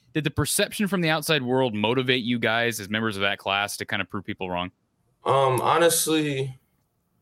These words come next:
Speaker 2: I don't really be too tuned in to what other people say. Like, you know, you guys got them fans, but fans are just gonna be fans. They're gonna say what they wanna say. But I guarantee any fan who was talking or had their,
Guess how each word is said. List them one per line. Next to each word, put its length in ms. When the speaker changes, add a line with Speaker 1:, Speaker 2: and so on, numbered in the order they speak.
Speaker 2:
I 80
don't 200
really 240
be 260
too 760
tuned 380
in 280
to 180
what 180
other 260
people 640
say. 380
Like, 380
you 160
know, 180
you 160
guys 320
got 140
them 140
fans, 580
but 460
fans 340
are 60
just 180
gonna 180
be 120
fans. 320
They're 60
gonna 120
say 140
what 80
they 100
wanna 280
say. 400
But 240
I 120
guarantee 800
any 160
fan 600
who 100
was 160
talking 540
or 180
had 240
their, 240